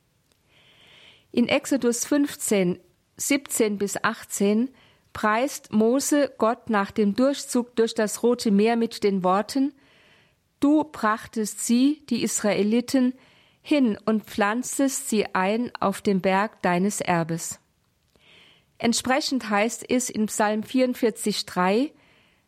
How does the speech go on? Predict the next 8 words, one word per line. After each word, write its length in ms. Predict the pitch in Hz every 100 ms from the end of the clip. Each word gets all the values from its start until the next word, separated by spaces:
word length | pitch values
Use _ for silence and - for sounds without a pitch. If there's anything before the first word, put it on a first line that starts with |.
| -
dass 300 | 220 214 -
Jahwe, 600 | 202 185 220 277 302 - -
während 500 | 214 233 262 247 -
er 180 | 196
andere 440 | - 285 285 220 208
Völker 500 | - 220 247 254 254
vertrieb, 720 | - 202 - - 247 285 - _ _ _ _ _ -
Israel 760 | 285 - 233 196 - 208 226